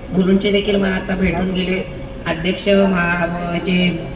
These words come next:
घाटकोपरच्या त्या विभागातले ईशान्य मुंबईचे आणि सर्वच पदाधिकारी आले त्यां-, आणि काय, सर्वच गायिकांचं म्हणजे मला काही काही जणांचं नाव माहीत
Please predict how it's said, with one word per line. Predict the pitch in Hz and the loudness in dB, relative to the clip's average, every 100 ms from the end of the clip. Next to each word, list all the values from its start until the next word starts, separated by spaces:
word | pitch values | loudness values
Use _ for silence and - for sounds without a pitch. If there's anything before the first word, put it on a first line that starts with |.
| - - 170 | -10 -8 -4
घाटकोपरच्या | 170 - 185 190 185 196 185 | -4 -2 -2 -2 0 0 2
त्या | 190 185 180 | 0 0 0
विभागातले | 180 175 185 185 170 190 | -2 -2 0 -2 -2 -2
ईशान्य | 185 180 190 185 | -2 0 -2 -2
मुंबईचे | 180 175 180 175 196 190 196 - - - - | -2 -2 0 0 0 -2 -4 -10 -14 -14 -8
आणि | 170 196 | -4 -2
सर्वच | 202 240 262 - | 0 -2 -2 -4
पदाधिकारी | 226 214 196 190 190 190 | 0 0 2 0 0 0
आले | 190 | -2
त्यां-, | 196 196 190 - - 165 - - - - - | -2 -2 -2 -6 -12 -12 -12 -12 -12 -12 -6
आणि | 190 226 - - - - - | -4 -4 -6 -10 -12 -14 -10
काय, | 180 185 196 - - 180 165 160 156 - | -4 -2 -2 -6 -8 -6 -6 -6 -4 2
सर्वच | 233 277 | 2 2
गायिकांचं | 262 226 214 220 226 226 220 226 | 0 2 2 4 4 4 2 0
म्हणजे | 226 226 | 2 2
मला | 220 214 214 | 2 2 0
काही | 214 202 | 2 0
काही | - 214 | 2 0
जणांचं | 214 208 208 | 0 0 0
नाव | 208 196 | 0 2
माहीत | 202 196 | 2 2